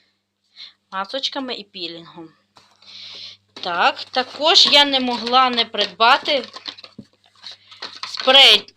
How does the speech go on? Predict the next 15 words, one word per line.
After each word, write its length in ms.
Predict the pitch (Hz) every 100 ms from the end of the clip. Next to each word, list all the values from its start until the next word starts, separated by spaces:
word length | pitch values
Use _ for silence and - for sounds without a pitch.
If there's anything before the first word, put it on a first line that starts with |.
| 220
е, 80 | 208 196 -
для 220 | 214 202 190 202
носика. 520 | 202 196 - 349 453 466 - _ _ - - - _ - - - - -
До 160 | 269
речі, 280 | 320 381 330
дуже 360 | 233 349 415 339
класно 460 | - 320 370 349
помагає 540 | 320 262 247 262 285 277
при 240 | 269 262
застуді. 640 | 233 240 - 240 202 175 - -
У 100 | 240
мене 300 | 262 294 269
вже 260 | 262 262 269
один 300 | 247 240 247
закінчився, 760 | 233 240 254 320 415 440 240